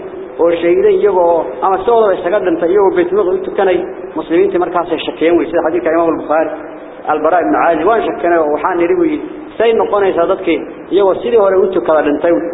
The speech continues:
markaas Rabbi subhanahu wa ta'ala soo dejiyay aayad, "Wama kana Allahu," aayadda akhirka, "Wama kana Allahu,"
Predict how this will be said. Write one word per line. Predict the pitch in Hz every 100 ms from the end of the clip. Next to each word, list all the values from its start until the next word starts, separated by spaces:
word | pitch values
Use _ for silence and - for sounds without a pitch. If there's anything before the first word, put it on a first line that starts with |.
| - - -
markaas | 170 180 165 151
Rabbi | 143
subhanahu | 139 143 170 147
wa | 151
ta'ala | 151 139 156
soo | 160
dejiyay | 127 127 139 123
aayad, | - 156 156 - - - - -
"Wama | 147 156 143
kana | 143
Allahu," | 139 170 165 147
aayadda | 127 147 165 151
akhirka, | 151 139 135
"Wama | 139 160 160
kana | 156 151
Allahu," | 156 170